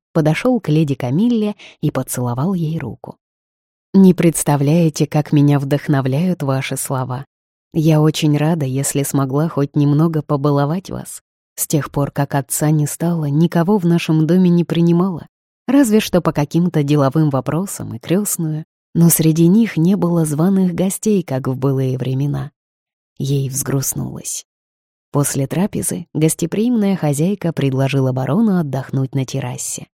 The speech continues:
«Пойдёмте, друг мой, я вам приготовила укромное местечко на природе.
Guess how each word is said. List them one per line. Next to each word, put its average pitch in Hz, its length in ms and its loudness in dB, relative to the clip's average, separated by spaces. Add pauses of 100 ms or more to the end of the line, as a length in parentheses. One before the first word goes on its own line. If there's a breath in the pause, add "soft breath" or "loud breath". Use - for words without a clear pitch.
(680)
«Пойдёмте, 170 640 4
друг 139 380 -4
мой, 147 300 -10 (220)
я 165 260 2
вам 226 200 2
приготовила 170 760 0
укромное 151 600 2
местечко 135 680 -2
на 127 120 -2
природе. 139 540 -8